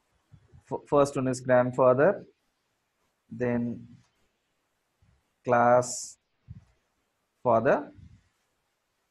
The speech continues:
then I will create class son,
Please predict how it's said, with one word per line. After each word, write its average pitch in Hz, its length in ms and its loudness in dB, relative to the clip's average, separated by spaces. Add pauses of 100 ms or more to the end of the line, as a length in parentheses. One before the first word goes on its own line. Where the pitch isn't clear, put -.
(1080)
then 127 220 -2
I 127 80 2
will 120 140 0
create 120 460 -2
class 120 520 0
son, 135 360 -2